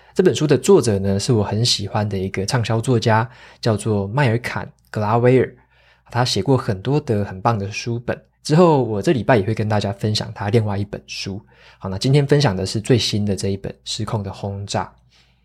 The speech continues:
格拉威尔他在这本书里面就娓娓道来这一段比较少人知道的这个历史故事。那这段历史故事呢，关于轰炸，这是一段梦想跟诱惑的故事，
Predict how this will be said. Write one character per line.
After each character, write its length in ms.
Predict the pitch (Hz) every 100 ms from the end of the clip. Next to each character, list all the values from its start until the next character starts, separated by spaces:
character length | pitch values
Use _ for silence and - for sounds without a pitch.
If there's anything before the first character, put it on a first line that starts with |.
| -
格 120 | 117
拉 120 | 139
威 160 | 185 156
尔 60 |
他 60 | 117
在 100 | 131
这 80 | 123
本 160 | 101
书 160 | 101 113
里 100 | 98
面 200 | 110 98
就 180 | 110 98 - - _
娓 180 | 104 113
娓 180 | 135 98
道 220 | 127 107
来 240 | 98 92 98
这 100 | -
一 80 | 107
段 260 | - 110 98 - _ _ -
比 100 | 107
较 140 | 165
少 260 | - 98 95
人 220 | 95 104
知 240 | - 113
道 160 | 123 104
的 100 | 98
这 120 | 110
个 100 | 104
历 160 | 110 107
史 140 | -
故 180 | - 107
事。 240 | - 117 - _ _ - - _ _ -
那 180 | 131 127
这 100 | 196
段 160 | 196
历 120 | 190 151
史 120 | 92
故 220 | 139 123
事 140 | 127
呢， 120 | 107 101
关 240 | 120 113
于 60 | 104
轰 320 | - 113 117
炸， 320 | 117 98 - _ -
这 100 | 120
是 160 | 120
一 80 | 104
段 320 | - 113 101 120
梦 200 | 147 113
想 220 | 110 - -
跟 220 | 110 117
诱 180 | 113 101
惑 240 | - 101
的 80 | 101
故 220 | - 104
事， 240 | - -